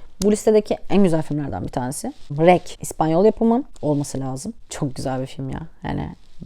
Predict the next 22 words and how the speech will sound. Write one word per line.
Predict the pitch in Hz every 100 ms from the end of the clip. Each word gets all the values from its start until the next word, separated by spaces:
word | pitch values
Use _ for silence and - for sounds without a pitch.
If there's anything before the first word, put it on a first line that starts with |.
| -
bayağı | - - 147 175 156 151
hani | 170 160 151
gerim | 165 180 185
gerim | 165 160
gerileceğiniz, | 156 151 147 143 131 135 151
böyle | 151 156
korkacağınız | - - 147 - 160 170 185
bir | 160
film | - 160
istiyorsanız | 156 - 131 - 165 165 147
Rec | 147 - - - - -
kesinlikle | - - 151
tavsiye | 143 147 -
edeceğim | 139 143
bir | 135
film. | - - - - -
Bunu | 220
Hollywood | 233 233 226
versiyonunu | 208 202 214 208
yapmışlardı | 196 - - 151 120
Amerikalılar. | 123 117 - 90 - -
Karantin | - 160 165 - 185 170 151